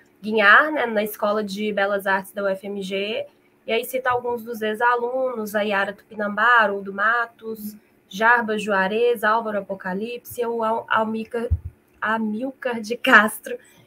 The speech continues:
que você também citou aí pra gente, né? E aí, gente, pra encerrar, eu queria que vocês falassem mais alguma coisa, né, pra gente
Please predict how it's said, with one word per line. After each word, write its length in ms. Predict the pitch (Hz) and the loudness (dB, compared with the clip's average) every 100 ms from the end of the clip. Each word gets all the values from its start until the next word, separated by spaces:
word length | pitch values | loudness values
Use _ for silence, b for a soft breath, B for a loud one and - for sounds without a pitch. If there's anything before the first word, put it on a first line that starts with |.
| _ | _
que 240 | - 233 226 | -10 -6 -6
você 240 | 220 214 | -6 -4
também 300 | 220 214 214 | -4 -4 -6
citou 240 | 214 220 | -8 -6
aí 160 | 208 196 _ - | -6 -8 _ -6
pra 220 | 214 214 | -4 -4
gente, 520 | 196 196 262 - 269 | -4 -4 -6 -10 -6
né? 200 | 262 269 b b b 302 | -6 -6 b b b 2
E 80 | |
aí, 360 | 311 349 330 254 | 2 2 0 -2
gente, 280 | 214 208 - | -2 -4 -2
pra 200 | 202 214 | 0 2
encerrar, 540 | 349 302 277 262 269 | 0 -2 2 4 4
eu 40 | 285 | 2
queria 340 | 311 302 320 | -2 -2 -2
que 240 | - - | -6 -18
vocês 240 | - 370 359 | -6 -6 -2
falassem 460 | 381 339 302 302 | 2 6 6 6
mais 160 | 269 247 | 0 0
alguma 280 | 220 202 214 | -2 -2 -2
coisa, 760 | 269 277 262 262 254 269 262 262 | 0 2 2 2 2 0 0 -2
né, 280 | 262 339 | -2 -2
pra 200 | 349 247 | -2 -4
gente 640 | 220 220 214 214 220 208 | -4 -2 -2 -4 -6 -6